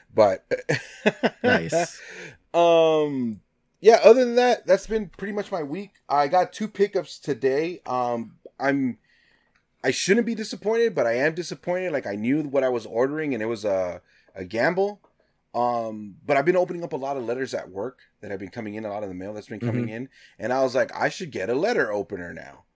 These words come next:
Speaker 1: So I bought myself a Master Sword letter opener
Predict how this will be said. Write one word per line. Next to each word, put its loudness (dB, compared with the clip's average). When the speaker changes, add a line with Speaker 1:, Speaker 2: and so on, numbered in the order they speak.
Speaker 1:
So -6
I -2
bought -6
myself -2
a 0
Master -8
Sword -2
letter 0
opener -2